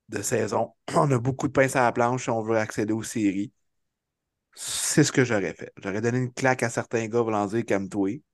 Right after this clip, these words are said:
Fuck les réseaux sociaux. Arrêtez de vous filmer, Simonac. Moi, ça me tape ses nerfs. » Célébrez. Ayez du fun. On va jaser. C'est cool. Ça va être friendly. On va coller de la bouffe. Je m'en sac. Mais les cigares, tout ça,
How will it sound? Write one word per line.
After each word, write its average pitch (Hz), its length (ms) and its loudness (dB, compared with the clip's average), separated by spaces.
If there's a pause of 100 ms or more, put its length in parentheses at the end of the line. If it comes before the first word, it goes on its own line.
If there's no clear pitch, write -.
Fuck - 400 -2
les 120 80 0
réseaux 104 280 -6
sociaux. 113 340 -4
Arrêtez 170 480 2
de 135 80 -8
vous 110 120 -8
filmer, 104 360 -6
Simonac. 101 520 -6
Moi, 123 120 -6
ça 104 160 -4
me 87 80 -8 (240)
tape 135 220 0
ses 87 220 -6
nerfs. » 110 420 -10 (920)
Célébrez. 143 680 4 (100)
Ayez 120 260 2
du 135 60 -4
fun. 127 280 2
On 120 180 -2
va 104 140 2
jaser. 110 420 2
C'est 123 80 -12
cool. 113 360 0 (180)
Ça - 160 -4
va 92 80 0
être 98 80 -6
friendly. 107 360 -2
On 98 60 -2
va 85 80 -2
coller 110 240 0
de 110 60 -4
la 98 100 4
bouffe. 101 340 0
Je - 80 -10
m'en 67 80 -8
sac. 95 300 -6 (540)
Mais 104 100 -2
les 117 100 0
cigares, 107 400 0
tout - 160 -12
ça, - 160 -6